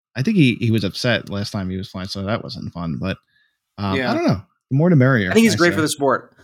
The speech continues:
Speaker 2: I think he's phenomenal for the sport. I think he was a good pilot.
Speaker 1: Yeah.
Speaker 2: Who can argue
Speaker 1: Oh,
Speaker 2: that?
Speaker 1: dude, yeah. Oh, you can't
Speaker 2: He was a
Speaker 1: argue he was
Speaker 2: phenomenal
Speaker 1: good.
Speaker 2: pilot.
Speaker 1: Yeah, if he would have stuck with it, he would have been, um, he would have been in the, uh, he would have been up there with the, with the rest of the group.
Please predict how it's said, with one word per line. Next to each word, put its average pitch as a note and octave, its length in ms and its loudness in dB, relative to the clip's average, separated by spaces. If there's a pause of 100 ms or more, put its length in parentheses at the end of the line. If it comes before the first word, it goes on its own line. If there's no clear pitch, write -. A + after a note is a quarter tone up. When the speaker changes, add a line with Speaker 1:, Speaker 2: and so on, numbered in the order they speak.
(240)
Speaker 2:
I D3+ 120 2
think E3 140 0
he's D3+ 160 -2
phenomenal C#3+ 360 0
for C#3 80 -4
the C3+ 60 0
sport. C#3 400 -2
I D#3 120 2
think A3 140 2
he D3+ 100 0
was C#3+ 100 0
a A#2 40 -6
good D#3 140 0
pilot. D#3+ 380 2 (600)
Speaker 1:
Yeah. C#3+ 340 -8 (220)
Speaker 2:
Who F3 60 -6
can F3+ 120 0
argue E3 200 4
Speaker 1:
Oh, D#3+ 40 4
Speaker 2:
that? F3+ 160 4
Speaker 1:
dude, A#2 200 2
yeah. G2+ 220 0 (100)
Oh, F#2+ 300 -6
you G#2+ 120 -14
can't G2 180 -6
Speaker 2:
He - 40 2
was G#3 100 0
a F3+ 40 0
Speaker 1:
argue - 20 -2
he - 0 -
was - 100 -6
Speaker 2:
phenomenal F3+ 320 2
Speaker 1:
good. E2+ 40 -12
Speaker 2:
pilot. D#3+ 280 2 (760)
Speaker 1:
Yeah, A2+ 120 0
if G2 80 -2
he D3+ 80 6
would D#3 100 6
have G#2+ 80 2
stuck G2+ 220 -4
with G#2 160 -4
it, F#2+ 100 -2
he G2 100 -2
would G#2 120 2
have F#2+ 80 -2
been, F#2+ 180 -2
um, F2 400 -6 (140)
he A#2 100 -2
would G#2+ 120 2
have F#2 60 -2
been F#2+ 160 2
in F#2 180 2
the, F#2 160 4
uh, F2 180 -2 (340)
he A#2 140 4
would G#2+ 120 4
have G2 60 4
been F#2+ 100 4
up F2 160 -2
there F#2 140 -2
with F#2 120 0
the, F#2+ 180 -2 (100)
with G#2+ 100 0
the G2 80 -2
rest F#2+ 200 -2
of A#2+ 60 -8
the G2 60 -6
group. A2+ 200 -2